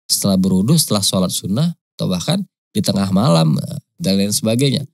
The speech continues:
Karena terkadang pun, eh, kalau kita membaca Quran dengan handphone ini kan, ada notif WhatsApp ya, te-, keganggu gitu kan. A-, a-, tangan suka latah, kadang kebuka.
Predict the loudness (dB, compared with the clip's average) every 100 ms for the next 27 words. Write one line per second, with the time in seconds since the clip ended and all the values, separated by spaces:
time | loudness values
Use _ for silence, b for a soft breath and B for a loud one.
0 | _ _ _ _ -6 0 2 2 2 2
1 | 2 0 0 0 -4 _ -6 -2 -2 -2
2 | -4 -4 -2 -2 0 -2 -2 -4 -2 0
3 | 0 -4 -4 -2 -2 -2 -2 -2 -2 0
4 | 0 -2 -2 2 2 2 2 2 2 0
5 | 2 0 0 -2 -4 -4 -6 0 2 4
6 | 6 6 6 4 2 0 -6 _ _ _
7 | _ _ _ _ -14 -4 0 2 0 0
8 | 0 2 2 2 0 2 0 0 -2 -2
9 | -4 -6 0 0 0 -2 -2